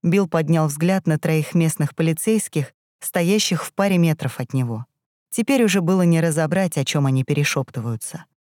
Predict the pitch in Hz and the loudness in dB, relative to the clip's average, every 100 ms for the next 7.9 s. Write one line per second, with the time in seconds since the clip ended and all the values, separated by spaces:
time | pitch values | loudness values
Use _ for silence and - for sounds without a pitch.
0 | _ _ 165 170 214 214 190 247 208 196 | _ _ -2 2 2 2 2 2 2 4
1 | 190 220 262 220 - 196 - 226 180 151 | 6 4 4 0 -2 -2 0 0 0 0
2 | 170 - 226 262 165 127 _ - 196 214 | -2 0 0 2 0 -4 _ 0 2 2
3 | 220 220 - 269 208 151 143 151 151 165 | 2 0 2 2 4 4 2 2 0 0
4 | 135 123 143 139 139 160 - 143 101 - | -2 0 -2 0 0 0 -2 -4 -8 -14
5 | _ _ _ _ _ _ 180 180 170 262 | _ _ _ _ _ _ 0 0 0 0
6 | 269 - 190 165 214 220 202 - 185 220 | 0 0 -2 0 2 2 2 0 -2 0
7 | 202 208 214 202 180 117 120 117 | 2 2 2 2 0 0 -2 -4